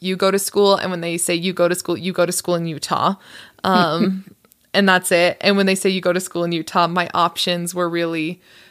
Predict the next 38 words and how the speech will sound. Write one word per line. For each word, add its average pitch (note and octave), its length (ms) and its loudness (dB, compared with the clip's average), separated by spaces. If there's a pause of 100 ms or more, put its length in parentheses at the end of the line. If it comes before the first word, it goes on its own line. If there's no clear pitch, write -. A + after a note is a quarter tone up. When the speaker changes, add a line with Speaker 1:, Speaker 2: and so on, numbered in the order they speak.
(160)
Speaker 1:
B G#3 160 0
Y G3 160 4
U F#3 640 0
or F3+ 260 0
Utah F3 380 -4
State. E3 580 -6 (480)
And F3+ 560 0 (320)
all F#3 600 6
of F3+ 120 -4
the F#3 160 0
L F3+ 120 -2
D F3+ 140 -4
S F3 200 -6
kids D#3 440 -4
in F3 140 -6
Las E3 240 -6
Vegas, E3 460 -6
like, E3+ 180 -6
that's F#3+ 240 -4
what, F#3+ 160 -2
if - 180 -6
you F#3+ 280 -2
were A3+ 240 4
a - 20 2
member G3 300 4
of F#3 80 0
the F#3 80 -2
church, F3+ 420 -4
you F#3 240 -2
went F3+ 160 -4
to F#3 80 -8
B F3+ 160 -2
Y E3+ 140 0
U. D3 400 -6
And F#3 120 -6
I F#3 80 -2
was F#3 140 -6
like, E3+ 240 -4